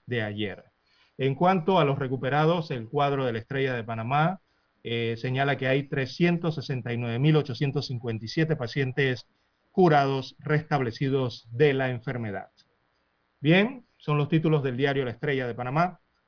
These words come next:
Revisemos ahora la primera plana del diario La Prensa.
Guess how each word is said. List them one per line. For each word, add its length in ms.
Revisemos 560
ahora 260
la 160
primera 320
plana 360
del 200
diario 420
La 140
Prensa. 440